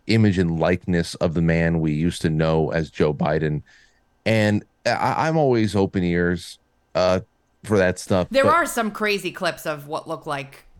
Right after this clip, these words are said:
Speaker 2: you know, fake Joe Bidens running around. But that, that's common. That's not, that's not a, all, everybody has a double. Everybody
Speaker 1: My
Speaker 2: does.
Speaker 1: my question is the mental incapacitation.
Speaker 2: Oh, yeah. This is
Speaker 1: It's like,
Speaker 2: clearly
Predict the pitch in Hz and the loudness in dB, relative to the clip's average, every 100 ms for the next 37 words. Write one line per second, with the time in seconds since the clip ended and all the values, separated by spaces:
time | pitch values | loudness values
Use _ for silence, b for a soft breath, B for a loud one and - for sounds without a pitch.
0 | - 180 170 156 - 160 - 165 151 151 | -18 -10 -8 -8 -6 -8 -6 -8 -6 -6
1 | 143 143 139 139 139 135 135 135 190 277 | -6 -8 -12 -12 -10 -10 -10 -8 -6 -2
2 | 302 320 320 - - 294 339 247 196 247 | 0 0 -2 -4 -6 0 0 0 -2 -4
3 | 311 311 311 - 247 277 294 285 226 - | -2 -4 -4 -4 -4 -2 -4 -4 -4 -10
4 | _ - 226 b b b _ 143 - - | _ -14 -14 b b b _ -20 -4 2
5 | 294 339 247 226 - 285 339 262 202 190 | 4 4 0 -8 -2 -2 0 -2 -2 -4
6 | 170 165 151 151 - _ _ - 247 277 | -4 -4 -4 -6 -14 _ _ -6 -4 -2
7 | 233 226 - 95 - _ _ _ 113 127 | 0 0 0 -6 -16 _ _ _ 0 0
8 | 151 - 127 117 - 117 98 104 104 92 | 0 0 0 0 0 -2 0 0 2 2
9 | 98 104 110 101 - 101 92 - 165 85 | 2 2 2 0 -2 -4 -4 -2 -2 -2
10 | - 120 156 170 - 55 - - 254 226 | -4 -2 0 0 0 -6 -6 -6 -2 -2
11 | 180 - 196 285 311 262 226 226 233 233 | -2 -6 -6 -6 -4 -2 0 2 0 0
12 | 214 190 | -4 -6